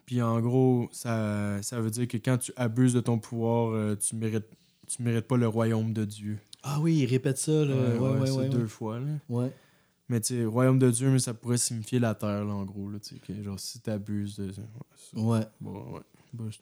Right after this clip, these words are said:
Speaker 1: Toi, ça sera pas dixième.
Speaker 2: <laughs> Non, mais tu sais, ça sera pas numéro un non
Speaker 1: Ok.
Speaker 2: plus, là.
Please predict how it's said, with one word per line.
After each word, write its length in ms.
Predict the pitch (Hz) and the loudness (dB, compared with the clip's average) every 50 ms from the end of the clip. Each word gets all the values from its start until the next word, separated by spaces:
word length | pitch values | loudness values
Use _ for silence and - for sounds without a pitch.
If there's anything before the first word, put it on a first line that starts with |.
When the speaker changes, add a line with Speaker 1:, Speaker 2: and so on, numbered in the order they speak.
| _ _ _ _ | _ _ _ _
Speaker 1:
Toi, 140 | - 113 113 | -6 -6 -4
ça 60 | 110 | -4
sera 200 | - - 107 104 | -6 -6 -8 -10
pas 160 | - - 104 | -6 -6 -8
dixième. 380 | 101 104 - - 98 95 92 110 95 - - - - - 139 | -8 -8 -12 -12 -10 -8 -8 -8 -10 -12 -16 -18 -12 -2 2
Speaker 2:
<laughs> 480 | 165 143 160 202 160 151 180 - 170 | 4 6 8 8 8 6 4 2 6
Non, 240 | 160 175 170 170 185 | 8 10 10 10 10
mais 140 | 185 156 139 | 10 8 8
tu 40 | - | 6
sais, 160 | 160 147 139 127 | 4 2 2 2
ça 180 | 123 123 117 | 0 -2 -2
sera 160 | 113 - 131 120 | -2 -2 0 0
pas 80 | 143 | 2
numéro 320 | 139 139 135 127 120 120 123 | 2 4 4 4 4 4 4
un 80 | 123 | 4
non 140 | 123 120 110 | 4 2 2
Speaker 1:
Ok. 60 | 101 | 0
Speaker 2:
plus, 180 | 113 139 180 220 | -2 -2 -2 -2
là. 80 | 208 | -2